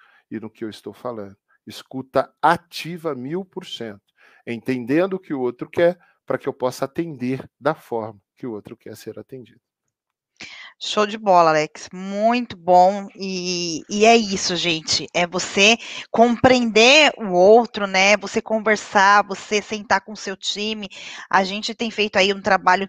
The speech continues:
Speaker 2: pesado de pesquisa com os clientes, é, olhando quais são os gaps, é, analisando,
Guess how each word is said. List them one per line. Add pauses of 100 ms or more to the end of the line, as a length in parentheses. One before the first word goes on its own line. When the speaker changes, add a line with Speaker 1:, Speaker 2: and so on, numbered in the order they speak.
(160)
Speaker 2:
pesado
de
pesquisa
com
os
clientes, (340)
é,
olhando
quais
são
os
gaps,
é,
analisando,